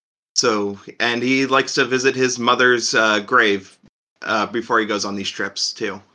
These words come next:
'Cause she's the one who really got him inspired on this and kind of set him on the course of his life.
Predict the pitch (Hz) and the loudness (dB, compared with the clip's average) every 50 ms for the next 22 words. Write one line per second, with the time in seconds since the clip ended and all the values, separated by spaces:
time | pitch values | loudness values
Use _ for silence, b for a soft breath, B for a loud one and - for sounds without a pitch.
0 | _ _ _ _ _ _ _ _ _ - - 113 107 - 147 147 139 151 147 135 | _ _ _ _ _ _ _ _ _ -8 -8 -6 -4 -2 -2 -2 -2 0 -2 0
1 | 127 131 135 123 120 123 123 110 113 107 107 110 113 113 107 104 - - 113 110 | 0 0 0 2 2 2 2 2 2 0 0 0 -4 -6 -6 -6 -4 -2 -2 -2
2 | 107 107 101 101 101 98 92 95 101 - - - - - _ _ _ _ _ _ | -2 -2 -6 -8 -8 -10 -10 -10 -10 -10 -10 -10 -14 -16 _ _ _ _ _ _
3 | _ _ _ _ _ _ _ _ _ _ _ _ - - - 117 113 107 - 123 | _ _ _ _ _ _ _ _ _ _ _ _ -14 -6 -6 -4 -4 -4 -2 -2
4 | 110 - - 117 110 117 117 113 110 107 107 104 101 - 113 104 - 107 104 101 | -4 -4 -4 -8 -6 -4 -2 0 0 0 -2 -4 -4 -4 -4 -4 -4 -6 -6 -6
5 | 95 98 98 78 - - - _ | -6 -6 -8 -10 -10 -12 -20 _